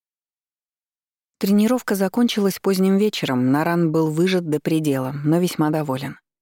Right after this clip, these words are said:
Его дар рос, и, что важнее, он научился вполне неплохо его контролировать. Хотя время от времени случались эмоциональные вспышки.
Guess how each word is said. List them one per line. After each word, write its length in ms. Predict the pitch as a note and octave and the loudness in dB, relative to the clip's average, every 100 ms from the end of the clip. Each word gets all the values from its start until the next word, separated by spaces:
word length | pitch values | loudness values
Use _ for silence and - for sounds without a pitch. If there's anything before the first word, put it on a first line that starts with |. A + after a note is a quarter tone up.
| _ _ _ _ | _ _ _ _
Его 200 | G3 A3+ | 0 0
дар 300 | F#3+ F#3+ F#3+ | 0 0 0
рос, 360 | F#3+ A3+ G3 D3 | 0 0 0 -4
и, 80 | C3+ | -4
что 240 | - D3 | -2 -2
важнее, 760 | D3+ D#3 E3+ F#3 F3 C3 C3 - _ E3+ | 0 0 2 2 4 2 -2 -8 _ -2
он 160 | F3+ | 2
научился 440 | F3+ F3 G#3+ G3+ D#3+ | 2 2 0 -2 -4
вполне 360 | - D#3 F#3 | -2 0 2
неплохо 440 | F#3 E3 E3+ G#3 F3+ | 2 2 -2 0 0
его 200 | D#3 F3 | 0 0
контролировать. 800 | E3+ E3+ F3+ F#3 C3+ A#2+ - - _ _ _ _ _ _ _ | -2 0 0 0 -2 -4 -10 -18 _ _ _ _ _ _ _
Хотя 320 | - G3 F#3 | -8 -4 -2
время 360 | E3 F3+ G#3+ F#3+ | 0 2 4 2
от 100 | E3 | 0
времени 380 | F3 G3 F#3+ E3 | 2 4 4 2
случались 580 | - D#3 - F#3 F3+ C#3+ | 0 -2 0 -2 -2 0
эмоциональные 640 | C3+ - C#3 C#3 C3+ C#3 | 0 0 0 2 2 2
вспышки. 540 | C3+ - C3 - - | -2 -4 -4 -4 -12